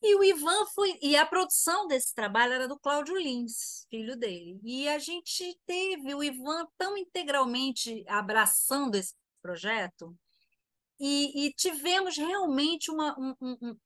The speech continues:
um, muitas, muitos momentos com o Ivan. O Ivan veio, gravou no disco, deu uma música inédita pra gente, depois convidou a gente pra participar do show dele aqui no, no Rio,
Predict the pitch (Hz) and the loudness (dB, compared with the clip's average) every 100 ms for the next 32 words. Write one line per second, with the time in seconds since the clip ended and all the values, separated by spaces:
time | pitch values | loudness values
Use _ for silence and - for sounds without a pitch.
0 | - 226 208 233 269 370 403 339 285 226 | -10 -10 -8 -6 -2 0 0 0 0 0
1 | 240 285 370 339 294 302 294 247 233 190 | -2 -2 -4 -6 -2 0 2 2 0 -4
2 | 185 - 196 190 180 170 160 156 220 262 | -8 -10 -4 -4 -6 -10 -10 -6 -4 -2
3 | 247 311 269 269 269 233 247 233 240 220 | -2 -2 0 2 2 2 0 -2 -6 -6
4 | 202 214 - 208 220 226 214 214 - 214 | -6 -6 -4 0 2 2 0 -4 -6 -6
5 | 208 190 185 - 190 190 180 175 - 240 | -4 -4 -4 -8 -8 -8 -6 -8 -6 -6
6 | 240 262 - 247 247 214 262 226 214 208 | -4 -4 -4 -6 -4 0 0 0 -2 -6
7 | 214 202 208 208 202 - - 233 233 202 | -6 -2 -2 -2 -8 -2 4 6 6 0
8 | 202 - 208 190 180 185 180 180 196 180 | -2 0 -2 -2 -2 -4 -4 -8 -10 -10
9 | - 190 185 190 196 185 208 208 233 233 | -12 -10 -8 -8 -4 -2 -2 -2 -2 -2